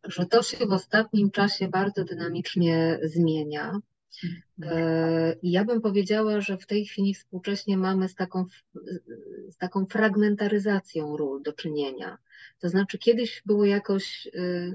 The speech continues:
Speaker 1: no, no właśnie tak stereotypicznie nawet trochę wiadomo, że są takie różnice, ale wiesz co, jak sobie myślę o tym, y,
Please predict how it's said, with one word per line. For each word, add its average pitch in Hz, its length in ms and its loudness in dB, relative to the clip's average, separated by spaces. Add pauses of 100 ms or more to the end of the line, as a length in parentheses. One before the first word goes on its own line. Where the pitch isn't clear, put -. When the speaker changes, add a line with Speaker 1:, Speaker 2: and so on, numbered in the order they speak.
Speaker 1:
no, 190 180 -8
no 196 140 -2
właśnie 196 440 -2
tak - 260 -6
stereotypicznie 214 960 2
nawet 170 320 -4
trochę 170 320 -2
wiadomo, 165 840 0 (160)
że 180 160 -2
są 180 240 -2
takie 175 280 -2
różnice, 170 800 -4 (920)
ale 180 180 4
wiesz 240 180 -8
co, 285 100 0
jak 233 140 0
sobie 214 280 2
myślę 208 540 2 (100)
o 175 180 -6
tym, 175 440 -2
y, 170 720 -4